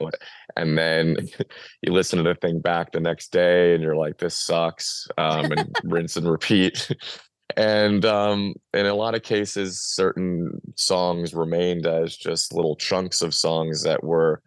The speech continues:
Speaker 1: ditched, um, and then returned to, like,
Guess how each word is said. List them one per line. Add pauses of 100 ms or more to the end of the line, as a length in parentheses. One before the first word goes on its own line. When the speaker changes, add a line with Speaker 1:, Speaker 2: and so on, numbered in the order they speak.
(520)
Speaker 1:
ditched, (100)
um,
and
then
returned
to,
like,